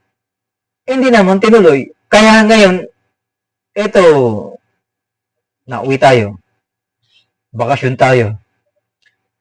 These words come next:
Nakita natin, nagsibalikan yung mga nagtatagong mga kriminal dati.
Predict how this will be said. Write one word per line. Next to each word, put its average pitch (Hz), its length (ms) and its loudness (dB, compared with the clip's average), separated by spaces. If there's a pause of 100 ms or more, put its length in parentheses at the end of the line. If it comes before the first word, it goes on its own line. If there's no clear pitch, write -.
(100)
Nakita 269 480 -2
natin, 269 400 2
nagsibalikan 220 720 2
yung 208 160 2
mga 180 320 2
nagtatagong 170 560 0
mga 165 240 0
kriminal 165 400 2
dati. 151 400 2